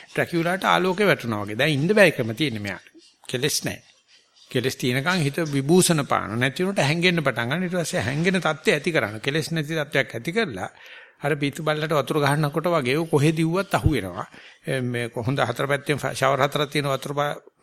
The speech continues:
බාත් รู ම් එකට පිටු බල්ලෙක් දැම්මොත් කරගන්න දෙයක් නැහැ.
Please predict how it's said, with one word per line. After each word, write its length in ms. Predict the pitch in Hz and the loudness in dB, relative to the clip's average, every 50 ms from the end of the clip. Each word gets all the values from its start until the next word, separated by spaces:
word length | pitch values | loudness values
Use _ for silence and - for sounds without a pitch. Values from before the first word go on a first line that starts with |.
| 127 120 - _ _ _ _ - 170 170 - - - 120 | -16 -16 -16 _ _ _ _ -20 -20 -20 -18 -16 -16 -6
බාත් 260 | 147 135 131 131 131 | 2 2 2 2 2
รู 100 | - 165 156 | 0 -2 0
ම් 80 | 156 | 0
එකට 200 | 165 160 170 147 | 2 2 2 2
පිටු 200 | 143 139 - - | 0 -2 -2 0
බල්ලෙක් 300 | 151 156 165 165 165 147 | 0 2 2 2 0 2
දැම්මොත් 480 | 143 151 160 185 208 247 262 - - - - - - _ | 2 2 2 2 0 -2 -2 -4 -14 -18 -18 -20 -20 _
කරගන්න 400 | - - 170 185 208 226 233 240 | -4 -2 0 0 2 0 0 0
දෙයක් 140 | 226 226 143 | -2 -2 -4
නැහැ. 240 | - 80 92 - | -4 -6 -14 -20